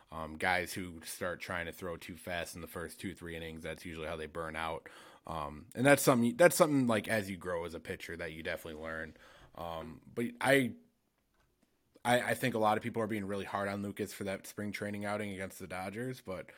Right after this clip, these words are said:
I think, um, I, I'm, I'm going into the season with an open mind with him. I really am. You know, I'm, I've always considered myself a fan of Lucas Giolito. Um, I,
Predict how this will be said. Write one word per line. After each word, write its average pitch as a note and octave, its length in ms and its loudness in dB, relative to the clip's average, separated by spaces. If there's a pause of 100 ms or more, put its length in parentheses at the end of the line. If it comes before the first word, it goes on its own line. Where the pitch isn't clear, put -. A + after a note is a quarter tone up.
(340)
I G#2 80 -2
think, G2 380 -4
um, F#2 420 -2 (140)
I, A#2 260 4
I'm, B2+ 280 4
I'm B2+ 140 2
going D3+ 260 10
into D3 180 6
the C3+ 80 4
season B2+ 280 0
with A#2 100 0
an A2+ 80 2
open G2+ 200 -4
mind D#2 220 -6
with D#2 160 -16
him. - 120 -18
I F2 60 -8
really F#2+ 300 -6
am. C#2 240 -8 (100)
You E2+ 80 -12
know, F2 160 -8
I'm, F#2+ 240 -8 (300)
I've F#2+ 100 -6
always A#2 200 4
considered G#2+ 320 -2
myself F#2+ 360 -2
a E2+ 40 -14
fan F#2 200 -4
of F2 100 -6
Lucas F2+ 260 -8
Giolito. F2 560 -6 (340)
Um, E2 460 -4 (420)
I, - 120 -10